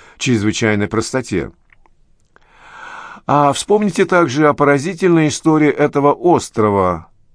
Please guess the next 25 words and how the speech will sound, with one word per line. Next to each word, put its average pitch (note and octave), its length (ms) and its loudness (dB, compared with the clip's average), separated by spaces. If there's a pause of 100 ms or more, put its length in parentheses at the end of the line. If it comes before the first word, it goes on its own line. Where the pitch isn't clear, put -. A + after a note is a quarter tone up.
(280)
о C#3+ 120 2
его D#3+ 180 4
расположении D3 640 2
там, D3 300 0
где B2 180 0
сходятся C3 500 -2
пути C3 320 -2
людей B2 380 0
всех A#2+ 320 -2
рас B2 380 -2 (260)
и A#2+ 80 2
вероисповеданий. A#2 1080 0 (800)
Все - 200 0
это A2+ 160 2
побуждает A2 720 0 (200)
мгновенной B2 1000 0
нервной G2+ 440 0
разрядки, C3 800 -4 (720)
то B2 180 4
есть - 420 -4 (200)
с - 120 -16
точки C3+ 300 0
зрения A2 340 0
человека G#2 480 0
поверхностного, A2+ 920 -2